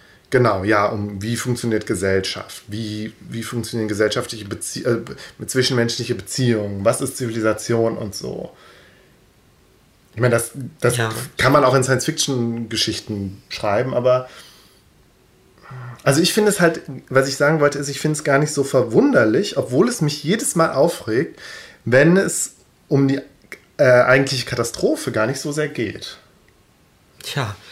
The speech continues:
Speaker 2: also d-, die,
Speaker 1: Und
Speaker 2: die
Speaker 1: da,
Speaker 2: Gedanken
Speaker 1: ja.
Speaker 2: habe ich mir auch gemacht,
Speaker 1: Ja.
Speaker 2: nämlich, dass es ja, es gibt ja Filme oder, oder Bücher, die diese eigentliche Apokalypse als Thema haben, als Fokus.
Speaker 1: Mhm.
Speaker 2: Also da fiel mir jetzt ein, The Day After Tomorrow wäre so ein bisschen
Speaker 1: Mhm.
Speaker 2: so.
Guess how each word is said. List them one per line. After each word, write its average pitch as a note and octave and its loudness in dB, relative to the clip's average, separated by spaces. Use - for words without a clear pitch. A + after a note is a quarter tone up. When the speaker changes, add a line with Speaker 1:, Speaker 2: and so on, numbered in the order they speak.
Speaker 2:
also B2 0
d-, - -14
die, E3 0
Speaker 1:
Und C3 2
Speaker 2:
die B2 2
Speaker 1:
da, C3 8
Speaker 2:
Gedanken E3 4
Speaker 1:
ja. A#2 6
Speaker 2:
habe D#3 2
ich D3+ -4
mir D#3 -4
auch D3 2
gemacht, A#2+ 2
Speaker 1:
Ja. A#2+ 6
Speaker 2:
nämlich, C3+ 2
dass C3 -2
es C#3+ -4
ja, C#3+ 4
es - -4
gibt F3+ -2
ja F3+ 6
Filme E3 0
oder, C3 0
oder C3+ 0
Bücher, C#3 -4
die C3+ -6
diese B2+ -2
eigentliche F3 2
Apokalypse C3 -2
als - -4
Thema A#2+ 0
haben, G#2 -4
als A2+ -6
Fokus. A2+ 0
Speaker 1:
Mhm. - -10
Speaker 2:
Also B2 -8
da A2+ 2
fiel D3 -4
mir C3 0
jetzt A#2+ -2
ein, A#2 -2
The G#2+ -8
Day B2 2
After B2 -6
Tomorrow C#3+ 0
wäre C#3+ 0
so C#3+ -4
ein C#3 -2
bisschen B2 2
Speaker 1:
Mhm. A#2 2
Speaker 2:
so. C#3+ 2